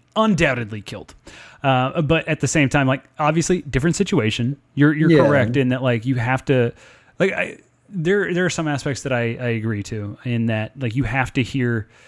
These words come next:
Speaker 1: an entire story to fully comprehend what is, what has happened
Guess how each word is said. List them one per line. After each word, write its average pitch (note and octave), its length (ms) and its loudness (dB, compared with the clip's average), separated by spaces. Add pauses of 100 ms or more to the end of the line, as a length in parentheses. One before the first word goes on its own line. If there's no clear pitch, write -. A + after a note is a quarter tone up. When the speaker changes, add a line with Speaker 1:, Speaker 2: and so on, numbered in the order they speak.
(200)
Speaker 1:
an B2+ 120 0
entire B2+ 380 0
story B2 380 2
to A#2+ 160 -2
fully B2+ 440 2 (100)
comprehend C3 840 -2 (460)
what B2 340 0
is, A2 560 -4
what C#3 220 0
has C3 140 0
happened A2+ 580 -2